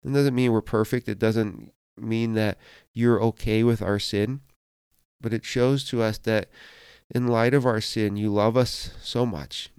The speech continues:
You find value and worth in us that you came to live a s-, sinless life, to die in our place, and to rise again, so that through faith and repentance of sin, we may find forgiveness and salvation in you, Jesus. So I pray that you'd help us to find our value and our worth in you, Lord.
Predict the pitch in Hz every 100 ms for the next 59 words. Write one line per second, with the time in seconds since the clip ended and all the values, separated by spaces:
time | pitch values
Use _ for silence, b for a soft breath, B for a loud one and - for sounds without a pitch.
0 | - 107 107 - 113 110 98 98 110 120
1 | 113 104 104 107 92 92 98 - - 101
2 | - 104 104 107 107 _ _ 107 104 101
3 | - - - _ _ - 120 117 110 101
4 | 107 98 - 104 95 107 110 107 - 107
5 | 98 - 104 98 101 101 98 101 101 101
6 | 98 98 95 - B B B B B B
7 | _ - - 120 - 107 113 135 - -
8 | _ _ - 107 95 104 - 110 110 107
9 | 107 - 104 107 120 110 107 110 110 113
10 | 110 110 110 110 107 - 107 110 104 107
11 | 110 - 98 104 135 - - - - -
12 | - _ _ _ _ 113 110 - 123 131
13 | 110 117 110 107 104 101 101 - 107 107
14 | 98 92 101 104 110 101 85 90 104 101
15 | 95 95 104 113 113